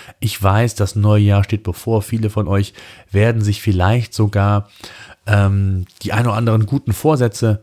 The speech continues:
mit ins neue Jahr nehmen wollen. Vielleicht ist das Thema digitales Detox ja auch eins.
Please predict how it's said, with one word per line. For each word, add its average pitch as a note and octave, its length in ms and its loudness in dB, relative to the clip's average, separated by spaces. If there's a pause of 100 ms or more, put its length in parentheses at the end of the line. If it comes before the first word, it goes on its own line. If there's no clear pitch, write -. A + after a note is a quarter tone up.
mit B2+ 220 2
ins A#2+ 260 -6
neue G#2+ 260 2
Jahr A2+ 360 2
nehmen G#2 540 2
wollen. A#2+ 320 2
Vielleicht F3+ 220 -2
ist F#3 140 -6
das D#3 140 0
Thema G2+ 360 2
digitales G2+ 840 -2
Detox A#2 520 -4
ja F#2+ 100 0
auch A#2 220 0
eins. G#2 400 -2